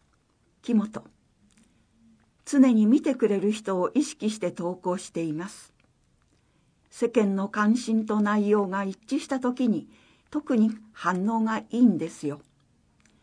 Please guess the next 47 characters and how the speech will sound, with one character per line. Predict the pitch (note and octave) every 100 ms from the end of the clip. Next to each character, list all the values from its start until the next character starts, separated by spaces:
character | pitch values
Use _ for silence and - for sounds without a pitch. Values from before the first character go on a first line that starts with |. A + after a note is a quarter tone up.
| _ _ -
市 | -
長。 | - F3+ D3+ - _ _ _ _ _ _ _ _ _ -
な | E3+ F3
る | E3+
ほ | - D#3
ど。 | A#2 B2+ _ _ _ _ _ _ _ _ _ _ _ _ -
大 | G#3 D3+ B3+
東 | D4+ C4+
市 | - -
で | F3+
は、 | E3 E3+ - _ _ _ -
Instagram | G3+ C4 - D#4+ D4+ D4 C4 F3+
の | E3 D#3+
フ | G3
ォ |
ト | - D4+
コ | D4+
ン | C#4
テ | C#4+
ス | G#3+ -
ト | F#3
な | F#3
ど | D#3+ D3+
を | D3+ _ _ _ -
定 | G#3 A3+
期 | -
的 | A3+ A3 A3
に | G#3 -
開 | - E3
催 | F3 - D#3
し、 | D3 - D3 - _ _ _ _ _ -
大 | F3+ A3
東 | A3 B3 A#3+
の | A#3 A#3
い | C#4 E4+
い |
と | D4+ C#4
こ | C#4
ろ | C#4+ A3
を | D3
発 | - D#3+
信 | - D#3+ G#3
し | -
て | D#3+
い | D3
ま | D3+
す。 | - -